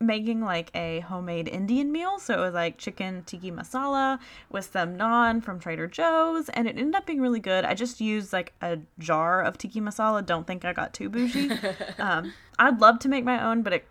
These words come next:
Speaker 1: calls for, like, twenty ingredients that all cost, like, ten bucks that I don't have in my <laughs> cabinet.
Speaker 2: Yep.
Speaker 1: But, yeah, so I did that, and I'm just trying to, like, branch out and make, like, different meals and new things, you know, just trying to use up what we have so we don't have to keep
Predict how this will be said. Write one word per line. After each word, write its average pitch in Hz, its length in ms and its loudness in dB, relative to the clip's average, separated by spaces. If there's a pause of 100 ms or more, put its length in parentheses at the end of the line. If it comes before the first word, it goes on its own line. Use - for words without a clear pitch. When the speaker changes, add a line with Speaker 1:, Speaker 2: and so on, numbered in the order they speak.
(100)
Speaker 1:
calls 196 280 -2
for, 247 100 -4
like, 208 220 0
twenty 214 340 -2
ingredients 185 640 -4
that 185 120 -2
all 170 180 4
cost, 165 360 0
like, 160 180 -2 (320)
ten 202 260 -2
bucks 175 320 4
that 175 140 0
I 170 60 0
don't 165 240 2
have 160 220 0
in 165 80 -2
my 165 100 -2
<laughs> 196 80 -10
cabinet. 226 400 -2
Speaker 2:
Yep. - 120 -10 (360)
Speaker 1:
But, 214 380 -2 (200)
yeah, 339 200 -2
so 294 140 -4
I 294 60 0
did 269 200 -2
that, 262 280 6
and 220 100 0
I'm 220 120 2
just 220 220 -6
trying 226 320 0
to, 226 120 -4
like, 202 300 -2
branch 202 440 -2
out 185 320 4
and 180 160 -6
make, 170 300 -4
like, 165 220 -4
different - 320 -6
meals 285 400 2
and 185 200 -6 (920)
new 214 240 2
things, 269 580 2
you 226 120 4
know, 165 240 2
just 190 380 -6
trying 262 300 2
to 226 80 -2
use 202 240 -4
up 190 200 0
what 185 160 0
we 180 100 -6
have 180 360 0
so 175 160 -4
we 170 80 -4
don't 170 160 -4
have 151 200 -12
to 165 80 -14
keep - 340 -12